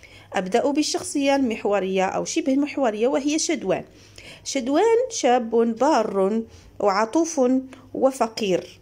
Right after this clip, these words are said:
هو بار بوالده لأنه،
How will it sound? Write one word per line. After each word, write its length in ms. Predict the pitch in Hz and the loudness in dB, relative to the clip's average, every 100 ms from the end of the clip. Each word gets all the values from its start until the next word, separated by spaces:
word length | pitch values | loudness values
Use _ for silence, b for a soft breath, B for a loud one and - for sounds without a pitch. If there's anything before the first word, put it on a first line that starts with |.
| - - - - - | -20 -20 -20 -20 -8
هو 160 | 165 175 | -4 0
بار 340 | 220 269 277 | 2 2 0
بوالده 760 | 220 226 196 180 175 180 190 262 | 0 2 2 0 -4 -6 -4 -2
لأنه، 680 | 240 226 220 190 208 220 | 0 0 -2 -2 0 -2